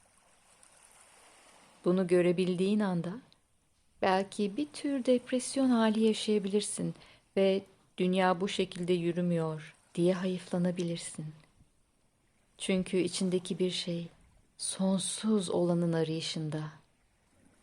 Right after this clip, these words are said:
Ama bu zamanla ilgili olan alanda sonsuz olan bulunur mu?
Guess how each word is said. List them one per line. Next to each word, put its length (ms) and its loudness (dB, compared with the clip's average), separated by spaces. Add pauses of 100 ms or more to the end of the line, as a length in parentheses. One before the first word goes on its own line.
(260)
Ama 400 2
bu 220 0
zamanla 600 2
ilgili 400 4
olan 400 4
alanda 680 -2 (500)
sonsuz 580 -2
olan 460 2
bulunur 420 0
mu? 220 -6